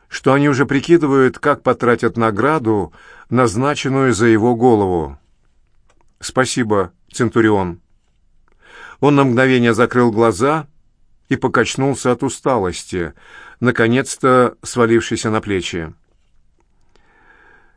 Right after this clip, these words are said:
«Я буду тебе признателен, если ты выберешь в сопровождающие достойного человека». «Об этом не волнуйся,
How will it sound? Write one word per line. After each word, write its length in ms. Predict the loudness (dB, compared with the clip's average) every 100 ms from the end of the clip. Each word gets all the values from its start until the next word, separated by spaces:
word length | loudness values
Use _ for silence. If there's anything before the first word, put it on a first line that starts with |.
| -6
«Я 260 | 0 2
буду 200 | 2 0
тебе 240 | 0 0 -2
признателен, 720 | -2 -2 0 0 0 -2 -2
если 340 | 0 0 0
ты 280 | -2 2 2
выберешь 580 | 2 0 0 0 -2 -12
в 60 | -10
сопровождающие 1400 | -6 0 2 0 0 -2 -2 -4 -6 -8 -4 -4 -4 -8 _ -20 -20 _ _ _ _ _ _ -2
достойного 580 | -2 0 2 2 2
человека». 640 | -2 -2 0 -2 -4 -8 -10 _ _ _ _ _ _ _ _ _ _ _ _ _ _ _ _ _ _
«Об 160 | -2 0
этом 200 | 2 2
не 80 | 2
волнуйся, 720 | 2 2 -2 -4 -4 -4 -6